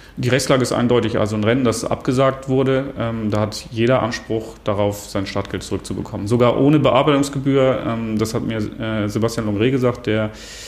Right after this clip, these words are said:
der Rechtsanwalt, der sich damit beschäftigt hat und ja auch eine Klage, ähm, einreichen wollte gegen Ironman, wo Ironman dann aber gesagt hat, "Okay,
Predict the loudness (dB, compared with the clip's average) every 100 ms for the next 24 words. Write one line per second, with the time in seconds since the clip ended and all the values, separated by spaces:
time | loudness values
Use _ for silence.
0 | -18 -8 -2 0 0 2 2 2 0 0
1 | 0 0 -2 -2 0 0 0 0 0 0
2 | 2 0 0 0 4 4 6 4 2 -2
3 | -2 2 2 2 4 2 2 2 2 2
4 | 0 0 2 2 2 2 2 0 0 0
5 | 2 0 0 2 2 2 2 0 -4 -2
6 | -2